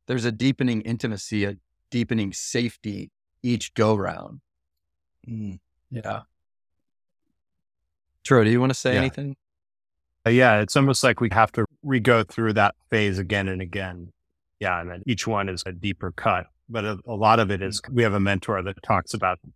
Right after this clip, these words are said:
Speaker 3: th-, depth therapy is like the spiral staircase, that you circle a lot of the same issues, more or less, like the same
Speaker 2: Mm.
Speaker 3: motifs over and over again.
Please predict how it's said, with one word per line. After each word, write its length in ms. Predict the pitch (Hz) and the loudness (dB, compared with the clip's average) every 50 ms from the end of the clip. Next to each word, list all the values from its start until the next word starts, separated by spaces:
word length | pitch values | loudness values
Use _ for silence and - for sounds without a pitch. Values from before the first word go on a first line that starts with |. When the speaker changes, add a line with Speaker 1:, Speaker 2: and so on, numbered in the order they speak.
| _ _ _ - | _ _ _ -20
Speaker 3:
th-, 280 | 120 - - 135 113 - | -20 -18 -16 -16 -8 -4
depth 220 | 120 110 98 - | -2 -2 -2 -4
therapy 460 | - - 117 104 98 90 - 107 98 92 | -2 0 0 2 0 0 -2 -2 -2 -2
is 180 | 92 92 - | -2 -4 -6
like 180 | 104 92 90 - _ | -6 -6 -6 -8 _
the 100 | - 101 | -10 -10
spiral 380 | - - - - 104 95 95 95 | -8 -6 -2 -2 0 0 0 -2
staircase, 800 | - - - 107 95 92 - - 98 90 85 82 - - - - _ _ _ _ _ _ _ _ - | -4 -6 -6 -6 -6 -6 -6 -8 -10 -8 -8 -10 -12 -12 -14 -16 _ _ _ _ _ _ _ _ -12
that 100 | 120 117 | -10 -8
you 100 | 151 127 - | -8 -6 -4
circle 440 | - - 127 117 - 131 110 110 | -2 0 0 0 -2 -2 -4 -4
a 40 | 107 | -2
lot 200 | 104 104 98 101 | 0 0 0 0
of 100 | 101 92 | -2 -4
the 80 | 95 95 | -8 -8
same 560 | - - 117 107 101 101 101 101 104 101 98 _ _ _ _ _ _ _ _ _ _ _ - | -6 -4 -4 -4 -4 -4 -6 -8 -12 -14 -16 _ _ _ _ _ _ _ _ _ _ _ -6
issues, 520 | 135 135 113 - - 123 120 117 107 - | -4 -4 -2 0 2 2 2 0 -2 -4
more 240 | 117 113 113 117 113 | -4 -4 -2 -2 -2
or 60 | 110 | -2
less, 420 | 107 107 107 110 113 - - - | -2 0 0 0 -2 -4 -6 -8
like 180 | - 98 98 - | -8 -8 -10 -10
the 80 | - 98 | -10 -10
same 300 | - - 104 101 98 98 | -8 -8 -8 -8 -8 -8
Speaker 2:
Mm. 20 | |
Speaker 3:
motifs 520 | 101 98 95 92 - 110 101 101 - - | -10 -10 -12 -10 -8 -8 -6 -6 -8 -10
over 220 | 107 104 101 101 110 | -10 -10 -10 -10 -10
and 100 | 107 107 | -10 -10
over 200 | 104 101 107 113 | -10 -10 -10 -10
again. 300 | 110 110 117 113 117 | -10 -8 -10 -10 -10